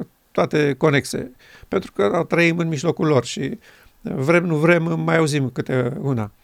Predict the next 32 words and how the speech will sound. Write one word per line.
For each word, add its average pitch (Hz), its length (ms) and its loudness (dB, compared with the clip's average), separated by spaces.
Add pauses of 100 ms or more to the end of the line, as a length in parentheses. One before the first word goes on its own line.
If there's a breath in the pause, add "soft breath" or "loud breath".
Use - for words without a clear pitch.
(420 soft breath)
Și 156 480 2 (260)
constat 165 340 2
și - 140 -4
eu 208 300 4 (100)
câtă 196 220 2
dușmănie 175 640 2
și 196 180 -2
câtă 180 320 2
pasiune 175 560 2
se 170 160 2
pune 160 440 2 (640 soft breath)
în 160 200 2
a-i, 156 400 4
uh, 147 120 6
blama 139 520 4
pe 175 120 0
ceilalți 160 460 2
care 156 160 4
cred 147 200 2
altfel. 131 360 -4 (440)
Cei 214 180 4
care 170 520 4 (400)
nu 175 200 2
cred 151 260 2
că, 123 440 2 (300 soft breath)
uh, 117 440 0
e 135 140 4
ok 131 180 2 (140)
să 135 160 0
fie 127 220 2
vaccinați, 117 640 -2 (420 soft breath)
uh, 135 200 -2